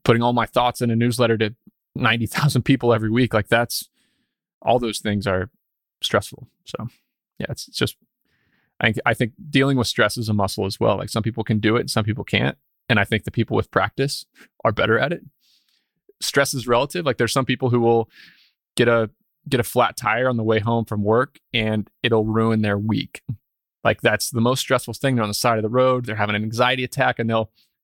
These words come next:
it'll ruin their whole week because they're so amped up and so sad. And then there's people who run companies or who deal with serious stress, and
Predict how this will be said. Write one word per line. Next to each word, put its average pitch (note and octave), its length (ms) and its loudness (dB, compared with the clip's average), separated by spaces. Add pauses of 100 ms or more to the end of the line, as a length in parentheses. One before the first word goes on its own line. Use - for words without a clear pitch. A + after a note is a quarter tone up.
(100)
it'll C3+ 240 2
ruin C3+ 400 0
their A#2+ 140 2
whole A2+ 260 0
week G#2 380 -4 (420)
because - 240 0
they're G#2 140 2
so - 240 0
amped B2+ 240 0
up G2+ 160 0
and G2+ 80 -10
so B2 160 0
sad. A2 240 2
And A#2+ 100 -2
then B2 60 0
there's C3 160 0
people C#3+ 420 -2 (880)
who B2 60 2
run A2+ 180 4
companies B2 800 -2
or A#2+ 100 -4
who A2+ 120 0
deal A2+ 200 4
with G#2+ 100 0
serious A2+ 280 0
stress, C3+ 340 0
and A2 220 -4